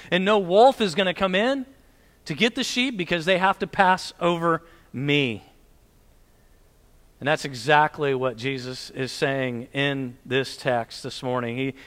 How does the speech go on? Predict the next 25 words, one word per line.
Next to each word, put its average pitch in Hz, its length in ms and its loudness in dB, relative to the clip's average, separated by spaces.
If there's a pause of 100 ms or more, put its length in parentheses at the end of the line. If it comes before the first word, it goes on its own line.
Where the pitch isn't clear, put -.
he's 147 160 -2
saying 160 380 0
that 135 220 -4
I 170 460 2
am 151 200 -4
the 135 80 -6
door 151 440 -2
of 143 160 -8
the 127 60 -12
sheep, 139 420 -6 (200)
and 131 100 -2
I'm 143 180 4
also 170 360 0
the 147 100 -4
shepherd 160 540 0 (200)
of 131 140 0
the 135 80 -4
sheep. 143 420 -6 (180)
He's 139 220 -6
the 147 120 0
door 170 500 2 (1700)
because 131 320 -4
he's 127 180 -8
the 123 80 -10
shepherd 107 500 -4